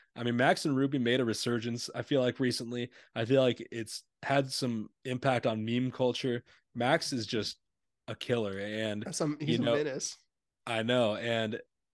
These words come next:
Speaker 1: the sound that was just going crazy with the twenty-one Savage quote where he's like, "He really quiet for real, unless he know you" type shit.
Speaker 2: <laughs> Yeah.
Speaker 1: He funny as hell, though. There was one of that with Max,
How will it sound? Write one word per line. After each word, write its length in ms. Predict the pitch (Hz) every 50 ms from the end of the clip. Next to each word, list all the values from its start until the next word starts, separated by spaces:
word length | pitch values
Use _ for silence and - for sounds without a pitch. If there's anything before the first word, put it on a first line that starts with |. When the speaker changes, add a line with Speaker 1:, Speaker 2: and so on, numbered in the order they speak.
| _ _ _ _ -
Speaker 1:
the 180 | 131 117 120 113
sound 560 | - - - - - - 165 156 156 156 147
that 40 | 131
was 80 | 127 110
just 160 | 117 110 -
going 200 | 139 123 123 123
crazy 340 | 120 - 131 120 120 113 120
with 120 | 117 110
the 60 | 110
twenty-one 380 | - - - 143 135 123 113 113
Savage 360 | 110 - 127 117 113 113 - -
quote 100 | 131 120
where 60 | 113
he's 60 | 107 107
like, 140 | 98 - _ - - _
"He 100 | - 123
really 200 | 127 143 123 -
quiet 360 | - - 123 123 127 117 107
for 120 | - 117
real, 160 | 107 104 107 107
unless 200 | 113 123 123 -
he 80 | 123
know 160 | 107 107 117 123
you" 140 | 120 110 104
type 240 | - - 107 104
shit. 300 | - - 160 120 110 - - -
Speaker 2:
<laughs> 80 | - -
Yeah. 260 | 208 160 - - 180 - - - - - - - - - - -
Speaker 1:
He 140 | 127 127
funny 260 | - - 143 143 143 120
as 120 | 113 107
hell, 260 | 117 123 127 135 131 120
though. 180 | 117 117 113 - - - - - - _ _ -
There 300 | - 143 139 131 139 147
was 140 | 151 131 117
one 200 | 123 139 151 156
of 140 | 156 135 127
that 280 | 131 135 139 131 - -
with 200 | - 131 120 101
Max, 480 | 113 113 110 113 123 123 - - - -